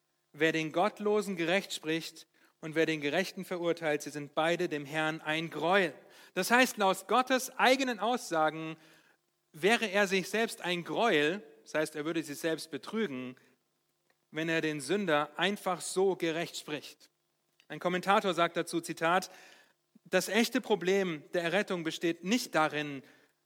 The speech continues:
sündige Menschen zu einem heiligen Gott zu bringen, sondern darin,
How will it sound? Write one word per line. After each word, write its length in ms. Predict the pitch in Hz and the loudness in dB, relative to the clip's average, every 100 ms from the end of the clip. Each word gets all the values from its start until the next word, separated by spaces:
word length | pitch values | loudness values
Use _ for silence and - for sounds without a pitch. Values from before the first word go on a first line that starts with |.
| _ | _
sündige 460 | 147 170 185 151 147 | -4 0 2 2 2
Menschen 320 | 165 175 160 | 0 -2 -8
zu 120 | - | -6
einem 280 | 147 139 135 | -4 -4 -2
heiligen 320 | 147 135 127 | -2 -2 -4
Gott 200 | 165 196 | -4 -4
zu 140 | - | -8
bringen, 240 | 135 131 135 | -8 -8 -8
sondern 340 | 143 143 139 | -6 -4 -2
darin, 600 | - 190 208 147 139 135 | 2 4 4 2 -2 -6